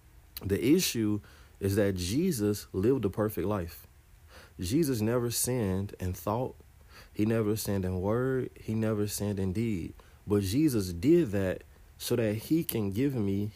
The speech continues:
his standing and his relationship and his favor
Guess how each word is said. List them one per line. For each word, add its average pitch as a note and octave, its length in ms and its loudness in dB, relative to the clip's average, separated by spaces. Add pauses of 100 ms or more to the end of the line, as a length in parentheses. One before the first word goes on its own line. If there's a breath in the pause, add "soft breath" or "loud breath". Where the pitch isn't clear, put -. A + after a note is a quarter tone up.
his A#2 220 -2
standing B2+ 600 -2 (720)
and D3+ 260 2
his B2+ 200 0
relationship G2 1000 -2 (380 loud breath)
and C3 260 -2
his A#2+ 200 0
favor G#2 560 -2